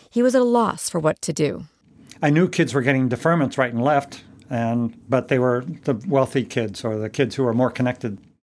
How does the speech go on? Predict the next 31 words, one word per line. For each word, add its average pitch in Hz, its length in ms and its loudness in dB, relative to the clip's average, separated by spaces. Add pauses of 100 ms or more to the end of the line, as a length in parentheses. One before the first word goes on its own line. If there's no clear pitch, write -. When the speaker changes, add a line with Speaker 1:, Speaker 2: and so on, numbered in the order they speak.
Speaker 1:
Young 214 380 4
men 180 340 2
with 160 140 -2
sympathetic 226 720 -2
family 160 320 -4
doctors 170 640 -6
got 214 240 -4
deferments 214 540 -2
for - 200 -6
asthma, 180 540 -6 (160)
flat 226 300 -4
feet, - 340 -6 (140)
mental 170 240 -2
health 175 260 -4
problems, - 460 -10
and 151 120 -6
the - 60 -8
like. - 360 -14 (840)
Courtwright 165 460 0
had 175 200 -4
no 202 200 4
such - 280 -6
connections. - 760 -6 (680)
So 294 360 2
he 277 120 -4
decided 196 460 0
to 196 120 -2
enlist 170 320 -2
in 160 80 -4
the 165 120 -6
Army. 156 420 -4